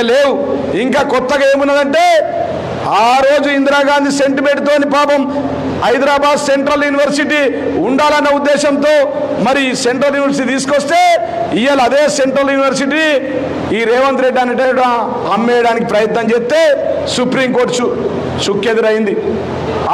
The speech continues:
ఆపేయమని చెప్పింది. ఇవాళ సుప్రీంకోర్టు ఆపిన భూములు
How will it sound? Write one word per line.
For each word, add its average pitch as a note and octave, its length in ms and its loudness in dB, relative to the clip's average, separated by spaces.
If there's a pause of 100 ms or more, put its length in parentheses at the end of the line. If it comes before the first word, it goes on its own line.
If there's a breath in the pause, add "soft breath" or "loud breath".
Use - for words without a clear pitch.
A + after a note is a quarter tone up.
ఆపేయమని C#4 520 2
చెప్పింది. D4 440 0 (540)
ఇవాళ C#4 200 2 (460)
సుప్రీంకోర్టు C#4 760 0
ఆపిన C4 240 0 (120)
భూములు D4 340 2